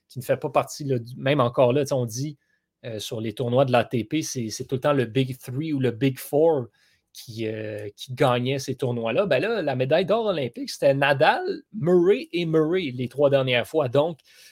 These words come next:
euh, voilà, vent de changement, vent de renouveau sur le tennis masculin. Alexander Zverev est maintenant champion olympique. Et, euh, et ben, c'est là-dessus, moi, que je vais vous laisser. C'est là-dessus que je vais f-,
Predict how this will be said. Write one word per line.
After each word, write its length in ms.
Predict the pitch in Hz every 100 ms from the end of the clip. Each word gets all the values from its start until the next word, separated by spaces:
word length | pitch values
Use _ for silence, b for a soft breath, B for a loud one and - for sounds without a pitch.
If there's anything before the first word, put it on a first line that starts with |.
| b -
euh, 340 | 120 117 117 113
voilà, 380 | 127 156 165 160
vent 400 | 117 113 160 185
de 260 | 143 135
changement, 800 | 120 - 190 208 170 123 147 175
vent 220 | 135 151 160
de 80 |
renouveau 640 | 135 123 185 165 135 147 143
sur 160 | 131
le 100 | 120
tennis 380 | 107 135 135 135
masculin. 420 | 131 - - 123 139
Alexander 520 | - 135 139 131 127 127
Zverev 480 | 120 110 123 131 - -
est 120 | 127
maintenant 420 | 131 - 123 127 _
champion 760 | - - 151 135 - 131 120 - _
olympique. 640 | 165 151 127 - 131 - - B B B B B B
Et, 260 | 135 127 127
euh, 480 | 127 131 127 131 135
et 60 | 135
ben, 140 | 160
c'est 120 | -
là-dessus, 380 | 180 170 - 170 _ _ _
moi, 160 | 135 123
que 100 | 127
je 80 | 104
vais 100 | 113
vous 120 | 104
laisser. 400 | 110 110 - 135 _ _
C'est 140 | -
là-dessus 180 | 110 -
que 100 | 135
je 60 | 120
vais 120 | 107
f-, 280 | - -